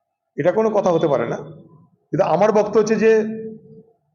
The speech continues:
আমি একটু চেয়েছিলাম যে দিদি কিংবা খোকাবাবু আমার চ্যালেঞ্জটা গ্রহণ করুক।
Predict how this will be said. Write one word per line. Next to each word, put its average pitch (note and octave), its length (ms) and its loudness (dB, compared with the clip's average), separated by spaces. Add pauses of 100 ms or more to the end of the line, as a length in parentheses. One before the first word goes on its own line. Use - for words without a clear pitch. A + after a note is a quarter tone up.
(180)
আমি G3+ 260 0
একটু A#3+ 560 -2 (640)
চেয়েছিলাম A3 760 0 (680)
যে G#3+ 120 2
দিদি G#3+ 360 0
কিংবা G#3+ 300 0
খোকাবাবু G3 500 0
আমার G3 180 0
চ্যালেঞ্জটা E3+ 480 -2
গ্রহণ D3 340 -2
করুক। - 560 -6